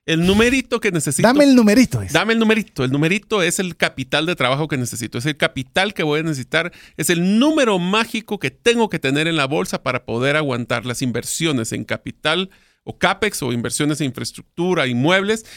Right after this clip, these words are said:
Speaker 1: y la parte operativa. ¿Cuánto voy a necesitar? Pero aquí viene la parte interesante. Cuando hablamos, esto estamos tomando en cuenta como que hubieran cero ventas, ¿correcto?
Speaker 2: Sí.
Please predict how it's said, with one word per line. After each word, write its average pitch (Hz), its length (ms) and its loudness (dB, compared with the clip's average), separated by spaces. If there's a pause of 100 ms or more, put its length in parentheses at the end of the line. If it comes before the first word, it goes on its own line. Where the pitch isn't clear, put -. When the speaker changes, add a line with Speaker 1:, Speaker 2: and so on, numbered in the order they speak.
(160)
Speaker 1:
y 208 140 2
la 185 200 0
parte 175 380 -2
operativa. 131 960 -2
¿Cuánto 170 500 2
voy 131 140 0
a 135 60 0
necesitar? 127 500 -10
Pero 135 120 -4
aquí 165 160 -4
viene 190 220 0
la 170 160 -2
parte 117 300 -4
interesante. 131 720 -4 (560)
Cuando 147 260 0
hablamos, 208 540 0
esto 165 160 -6
estamos 233 320 -2
tomando 165 260 -2
en 170 80 -6
cuenta 208 220 -2
como 208 180 -2
que 135 80 -8
hubieran 139 240 0
cero 160 460 0
ventas, - 560 -2 (400)
¿correcto? 143 420 -4 (100)
Speaker 2:
Sí. 110 180 0